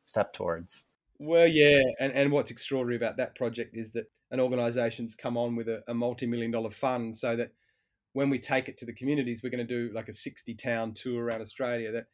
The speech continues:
Speaker 2: there's this fund available. So if they see something in there that they love,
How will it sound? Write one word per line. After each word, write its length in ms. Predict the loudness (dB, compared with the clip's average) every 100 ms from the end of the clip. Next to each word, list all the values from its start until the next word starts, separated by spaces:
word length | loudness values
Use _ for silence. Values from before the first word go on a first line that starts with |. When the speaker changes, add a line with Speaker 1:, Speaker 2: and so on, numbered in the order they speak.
| _ _
Speaker 2:
there's 180 | -4 -2
this 180 | -4 -4
fund 440 | 0 2 0 -4 -12 _
available. 540 | -2 2 4 2 -4 -16
So 200 | -8 -4
if 100 | 0
they 140 | 2 2
see 280 | 0 -2 0
something 380 | -2 -2 -2
in 120 | 0 2
there 140 | 0
that 120 | -2
they 100 | -2
love, 360 | 2 2 0